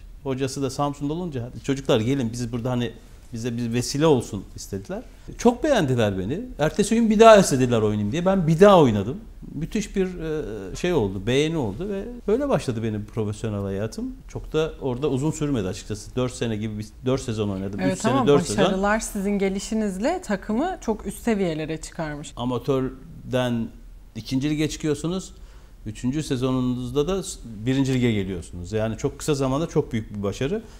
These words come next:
Speaker 1: Temel taşlarından biri benimdir. Evet, doğru ama iyi bir kadromuz vardı orada.
Speaker 2: Orada
Speaker 1: Gol-
Speaker 2: Kahramanmaraş'ta size lakap takılıyor.
Speaker 1: Ha, tabii seksen altı seksen yedi yılı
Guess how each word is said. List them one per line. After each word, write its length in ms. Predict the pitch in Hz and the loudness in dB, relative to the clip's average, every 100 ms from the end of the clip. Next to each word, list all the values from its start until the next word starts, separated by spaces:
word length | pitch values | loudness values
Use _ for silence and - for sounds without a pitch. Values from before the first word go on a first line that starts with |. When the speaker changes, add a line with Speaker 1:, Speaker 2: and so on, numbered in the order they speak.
| - - - | -20 -18 -6
Speaker 1:
Temel 340 | 117 131 160 | 0 4 6
taşlarından 580 | - 143 170 160 165 147 | 6 4 4 4 4 4
biri 180 | 170 226 | 4 6
benimdir. 320 | 180 117 104 | 6 4 4
Evet, 320 | 123 117 - | 2 2 4
doğru 280 | 139 113 170 | 6 6 4
ama 240 | 147 170 - - - - | 2 0 0 -10 -10 0
iyi 160 | 185 208 | 2 2
bir 80 | |
kadromuz 520 | - 123 104 98 95 98 | 4 4 4 -2 -2 -4
vardı 280 | 95 90 | -4 -4
orada. 240 | 95 101 175 226 - | -6 -8 -10 -12 -6
Speaker 2:
Orada 320 | 190 165 165 | -4 -4 -6
Speaker 1:
Gol- 40 | 156 | 0
Speaker 2:
Kahramanmaraş'ta 960 | 196 - 202 214 214 190 185 185 208 | 4 6 6 4 2 2 2 0 -6
size 500 | - 320 320 330 370 - | -6 -6 0 0 0 2
lakap 420 | 226 214 262 240 | 4 4 2 2
takılıyor. 480 | 240 - 170 151 135 - | -2 0 -4 -4 -4 -4
Speaker 1:
Ha, 120 | 131 | 2
tabii 420 | 147 139 160 117 | 4 6 6 4
seksen 420 | - 139 120 - 156 | 2 0 2 4 8
altı 280 | 160 160 | 6 6
seksen 360 | 180 165 - 175 | 2 2 4 4
yedi 280 | 175 175 196 | 6 4 4
yılı 420 | 170 123 180 | 6 6 6